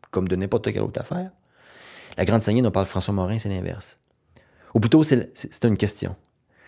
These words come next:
La grande saignée, c'est celle de deux mille huit, puis c'est celle qui nous attend si on ne fait rien.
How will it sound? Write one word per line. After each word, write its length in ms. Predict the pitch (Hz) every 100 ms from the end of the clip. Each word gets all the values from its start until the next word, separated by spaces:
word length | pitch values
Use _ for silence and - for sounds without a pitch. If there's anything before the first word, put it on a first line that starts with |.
| - - -
La 80 |
grande 180 | 95 120
saignée, 500 | 117 98 117 135 113 -
c'est 180 | -
celle 160 | 92 101
de 60 | 92
deux 120 | 87
mille 200 | 82 85
huit, 320 | 131 135 - _ _ _ _ _
puis 100 | -
c'est 160 | - 101
celle 240 | - 135
qui 140 | 127 104
nous 160 | 101
attend 260 | 87 - 117
si 180 | - 101
on 160 | 90
ne 120 | 87
fait 220 | 82 - 92
rien. 240 | 82 92